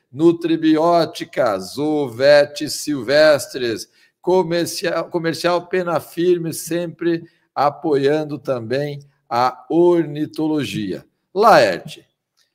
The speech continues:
mas assim, tudo isso tem que ter um cuidado, né? Eu acho que o, o, é, o ditado antigo, que é o olho do dono aí, que engorda a boiada, mas aqui engorda as aves,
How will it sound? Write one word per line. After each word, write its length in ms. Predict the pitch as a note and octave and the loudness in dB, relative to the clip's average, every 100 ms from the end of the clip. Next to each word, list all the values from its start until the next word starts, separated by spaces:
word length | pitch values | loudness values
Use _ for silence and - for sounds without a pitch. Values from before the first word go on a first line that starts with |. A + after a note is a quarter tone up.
| _ - | _ -6
mas 160 | G3+ | -4
assim, 420 | A3+ - A2+ F2+ _ _ _ _ _ _ _ _ _ _ | -4 -6 -8 -10 _ _ _ _ _ _ _ _ _ _
tudo 320 | - D4+ D#4 G3 | -4 -2 0 -2
isso 500 | A3+ G#3+ - G#2+ E2+ | -2 -4 -6 -10 -6
tem 220 | F3+ F#3 | -6 -6
que 100 | G3 | -10
ter 280 | - F#3 G#3 | -2 2 2
um 120 | G3 | 0
cuidado, 760 | B3+ B3 F3+ E3+ G3 - C#3+ | -8 0 2 2 0 -10 -16
né? 300 | F#2+ A2 D3 | -10 -8 -6
Eu 160 | A#2 A2 | -4 -4
acho 240 | B2 - | -4 -6
que 100 | - | -6
o, 200 | C#3 B2 | -4 -2
o, 380 | A#2 A#2+ A#2+ B2+ | -2 -4 -4 -4
é, 180 | B2 F#2+ | -4 -4
o 120 | A2+ | -6
ditado 560 | A#2 C3+ C3 C#3+ D3 C#3+ | -8 -10 0 2 2 0
antigo, 640 | B2 A2+ - F3+ D3+ A#2+ | -4 -8 -4 -4 -4 -10
que 120 | - | -6
é 60 | B2 | -4
o 60 | A#2 | -2
olho 420 | A2 B2 D3 C3 | -2 -2 -2 -4
do 120 | G#2+ | -6
dono 400 | F2+ A#2 D3+ C3 | -2 0 0 -2
aí, 180 | A2 A#2+ | -4 -6
que 340 | - G#2+ G2 | -8 -10 -10
engorda 440 | G#2+ G#2 A#2+ B2 G#2 | -6 2 2 2 -2
a 20 | |
boiada, 520 | F#2+ G2 A#2+ C#3+ A2+ | -2 0 2 0 -2
mas 180 | G2+ G2 | -6 -6
aqui 220 | G2+ A#2+ | -8 -10
engorda 760 | A2 G#2 G2 A#2 A#2+ F#2+ D#2+ D#2 | -12 -8 0 0 0 -4 -6 -8
as 240 | F2 A#2 | -8 2
aves, 600 | C#3+ D3+ F#2+ D#2+ - | 4 4 0 -14 -16